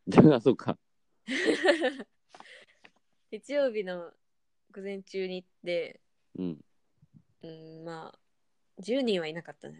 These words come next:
Speaker 2: 五人ぐらいかな。<laughs>
Speaker 1: いいね。
Speaker 2: いや、街のど真ん中なんですが。
Speaker 1: <laughs> いい立地にある美術館なんだけどね、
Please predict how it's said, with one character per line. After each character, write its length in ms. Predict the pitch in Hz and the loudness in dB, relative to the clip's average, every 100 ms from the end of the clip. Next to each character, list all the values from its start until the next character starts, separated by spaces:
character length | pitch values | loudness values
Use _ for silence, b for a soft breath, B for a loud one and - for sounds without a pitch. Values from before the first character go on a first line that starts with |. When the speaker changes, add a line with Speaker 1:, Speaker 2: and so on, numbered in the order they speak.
| 160 | -10
Speaker 2:
五 120 | 180 | -8
人 280 | 196 196 196 | -6 -6 -2
ぐ 100 | 196 | -2
ら 100 | 156 | -4
い 60 | |
か 140 | - 160 | -8 -18
な。 120 | 180 - _ | -20 -20 _
<laughs> 1600 | - 208 240 226 _ _ - - - - - - 277 285 - - - | -6 -2 -2 -4 _ _ -18 -18 -20 -20 -14 2 4 4 -2 -14 -2
Speaker 1:
い 140 | 90 80 | 0 2
い 20 | |
ね。 520 | 85 82 78 110 127 _ | 0 -2 -6 -14 -20 _
Speaker 2:
い 60 | 165 | -10
や、 100 | 165 | -6
街 260 | 180 180 202 | -6 -4 -4
の 80 | |
ど 120 | 196 196 | -2 -2
真 140 | 214 | 0
ん 60 | 208 | -2
中 200 | 185 175 | -4 -4
な 120 | 175 | -6
ん 40 | |
で 80 | 170 | -8
す 140 | - | -10
が。 280 | 175 170 180 208 - | -8 -6 -6 -8 -8
Speaker 1:
<laughs> 720 | - 247 - 214 208 - - - _ _ _ - | 4 6 8 4 -2 -12 -16 -20 _ _ _ -2
い 280 | 123 143 113 | 4 6 6
い 80 | 92 | 4
立 220 | 104 - | 0 0
地 140 | - | -2
に 100 | 120 | 0
あ 60 | 120 | 2
る 120 | 104 | 2
美 100 | 90 | 2
術 160 | 92 - | -2 -6
館 160 | 82 69 | -10 -10
な 60 | |
ん 40 | 71 | -12
だ 100 | - | -10
け 80 | |
ど 80 | 52 | -10
ね、 200 | 76 82 | -6 -8